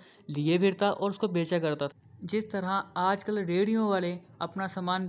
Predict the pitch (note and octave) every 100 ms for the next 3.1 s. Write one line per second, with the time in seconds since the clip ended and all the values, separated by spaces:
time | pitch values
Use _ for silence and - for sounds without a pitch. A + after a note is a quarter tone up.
0 | E3 D#3+ E3+ E3+ - G3 F3+ F#3 F3+ F3+
1 | F#3 G3+ F#3 F#3 G#3 F#3 F#3 F#3 D#3+ F#3
2 | F#3 F3+ F3 F#3+ - F#3+ G#3 G3+ F3+ F3+
3 | F#3+